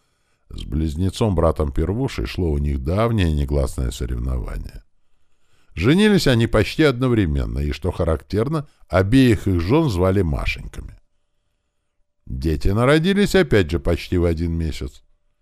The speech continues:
Только вот у Первуши двойняшки девочки, а у второчка первенца пацан родился, наследник. Жили в достатке братья, грех было жаловаться.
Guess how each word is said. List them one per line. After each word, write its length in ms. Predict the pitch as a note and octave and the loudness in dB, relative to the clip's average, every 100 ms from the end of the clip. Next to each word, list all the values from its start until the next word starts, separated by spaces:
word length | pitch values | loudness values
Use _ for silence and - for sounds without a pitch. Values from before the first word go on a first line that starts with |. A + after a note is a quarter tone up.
| _ _ - | _ _ -10
Только 240 | - - | -8 -4
вот 220 | D2+ D#2 | -4 -4
у 40 | D#2 | -4
Первуши 540 | G2+ F#2+ F#2+ E2 F#2 | -2 0 -2 -2 -2
двойняшки 560 | E2+ A2+ C#3+ E3+ - D2+ | 0 0 2 0 0 -4
девочки, 600 | B1 A1+ G1+ - - - _ _ _ _ | -4 -4 -6 -10 -12 -12 _ _ _ _
а 200 | - E2 | -2 2
у 40 | D#2 | 2
второчка 560 | - - F#2+ - E3+ | 0 0 0 2 0
первенца 500 | D#3 B2+ B2 C3+ - | 4 2 2 0 -2
пацан 480 | B2+ D3 C#3+ E2 B1+ | -2 0 0 0 -2
родился, 580 | A#1+ A1+ A1 G1+ - - _ | -4 -6 -8 -12 -12 -16 _
наследник. 960 | - F2+ G#2+ B2 F#2 D#2 F#2 F2+ - - _ _ _ _ _ _ _ _ _ _ _ _ - | -6 -4 -2 -2 0 -2 -4 -6 -8 -20 _ _ _ _ _ _ _ _ _ _ _ _ 0
Жили 340 | A2+ D3 F#3 | 4 4 6
в 60 | E3+ | 4
достатке 520 | C#3+ B2 - - - | 4 0 -2 -6 -8
братья, 380 | B1 B1 - G2+ | -6 -6 -4 -2
грех 240 | F2 A1 | -2 -2
было 240 | - A1 G#1+ | -4 -6 -6
жаловаться. 600 | - E2+ D2+ D2+ - | -8 -10 -10 -14 -16